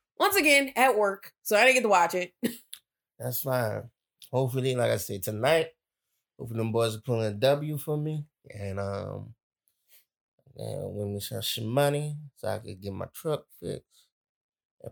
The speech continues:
Speaker 2: put a little pocket money. Um, so yeah, shout out to the Pelicans. Let's, let's, let's make it happen, team. Let's make it. Let's go, Pels. Um, we finally, we, we found a,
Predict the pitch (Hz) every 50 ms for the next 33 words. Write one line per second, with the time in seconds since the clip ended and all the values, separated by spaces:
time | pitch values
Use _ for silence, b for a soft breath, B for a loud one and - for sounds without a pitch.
0 | - - - - 110 95 - - 104 - _ - 151 135 131 135 - _ - 139
1 | 139 - - - 135 143 151 147 147 151 156 147 - _ _ _ _ _ _ _
2 | _ _ _ _ _ _ _ _ _ _ _ _ - 110 110 107 104 101 101 101
3 | 98 101 101 104 - _ _ _ _ _ _ _ _ _ _ _ _ _ _ _
4 | _ _ _ _ _ _ _ - - - _ _ _ _ _ _ _ _ _ _
5 | _ _ _ _ _ _ _ _ _ _ - 120 117 117 120 113 101 95 90 95
6 | 117 - - - 120 113 113 110 107 117 110 101 95 120 113 107 104 104 - 107
7 | 98 95 - - 104 101 - _ - 110 104 - - _ - 131 127 131 127 117
8 | 110 101 98 98 90 - - 90 - - - 90 92 104 117 117 110 101 95 90
9 | _ - 98 - - _ _ _ _ _ _ - 127 117 107 123 120 101 - -
10 | 104 92 - - 147 - _ _ _ _ _ _ _ - 139 147 139 135 131 127
11 | 120 120 113 135 135 - _ _ _ _ _ _ _ _ _ _ _ _ _ _
12 | _ _ _ _ _ _ _ _ _ _ _ _ - 131 107 - - 143 143 147
13 | 147 147 147 151 151 147 143 151 151 - _ - - 120 127 127 117 - 120 120
14 | - - - 143 147 151 147 160 156 147 131 - 135 131 127